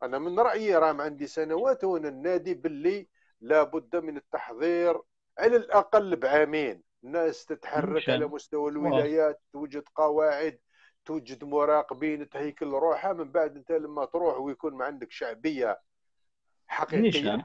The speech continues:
Speaker 1: من بعد أنت ت-، تطمع للتغيير، وما صح.
Speaker 2: واه.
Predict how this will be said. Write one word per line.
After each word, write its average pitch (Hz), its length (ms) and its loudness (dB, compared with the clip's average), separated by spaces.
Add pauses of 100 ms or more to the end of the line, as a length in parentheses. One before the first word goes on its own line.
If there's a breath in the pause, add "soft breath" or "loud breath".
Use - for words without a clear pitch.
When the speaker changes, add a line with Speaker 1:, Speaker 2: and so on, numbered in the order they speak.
Speaker 1:
من 151 200 -8
بعد 175 220 0
أنت 147 200 -8
ت-، 156 520 -6
تطمع 135 320 -6
للتغيير، 110 580 -6
وما 269 560 -6
صح. - 400 -8 (960)
Speaker 2:
واه. 175 320 0